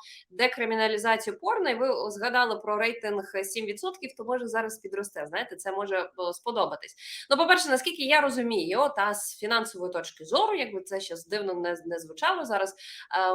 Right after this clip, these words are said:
мова йде про те, що це теж певний заробіток, тому що в нас є дуже багато сфер,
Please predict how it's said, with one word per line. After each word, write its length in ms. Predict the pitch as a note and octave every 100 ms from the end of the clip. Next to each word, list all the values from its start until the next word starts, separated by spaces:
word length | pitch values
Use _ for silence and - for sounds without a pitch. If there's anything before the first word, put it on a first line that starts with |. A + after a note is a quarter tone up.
| -
мова 280 | A3+ F4+ F#4
йде 160 | C4+ C4+
про 140 | C4
те, 160 | C4+ G4
що 200 | F4+ B3
це 200 | - C#4+
теж 300 | E4+ F#4+ -
певний 400 | - C#4 C#4+ A#3
заробіток, 580 | A3+ A3+ F3+ C3 C3 -
тому 180 | G#3 C4
що 140 | B3
в 60 | G#3
нас 280 | D#4 E4+
є 100 | A#3+
дуже 220 | A#3 A3 A3
багато 380 | G3+ F#3 F#3
сфер, 440 | E3+ - C#4+ F#4